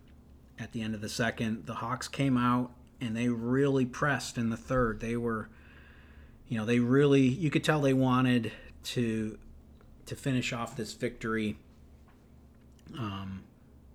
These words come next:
with, uh, or, you know, finish off this, this stretch before the break with a victory. Drake Caggiula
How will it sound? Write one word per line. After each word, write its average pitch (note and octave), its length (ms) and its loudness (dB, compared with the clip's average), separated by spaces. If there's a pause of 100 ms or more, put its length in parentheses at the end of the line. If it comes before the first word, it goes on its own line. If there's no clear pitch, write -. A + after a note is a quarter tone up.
(240)
with, G#2+ 520 -2
uh, G2 380 -4 (520)
or, G#2+ 200 -2
you A2 120 -2
know, G2 80 -4
finish A#2+ 320 0
off A2 300 -4
this, - 480 -6 (580)
this A2 140 -4
stretch - 440 -2
before A2+ 300 -2
the G2+ 80 -4
break G#2+ 340 -2
with A2 140 -4
a G#2 60 -2
victory. G#2 600 -2 (520)
Drake B2+ 280 0
Caggiula A#2 680 2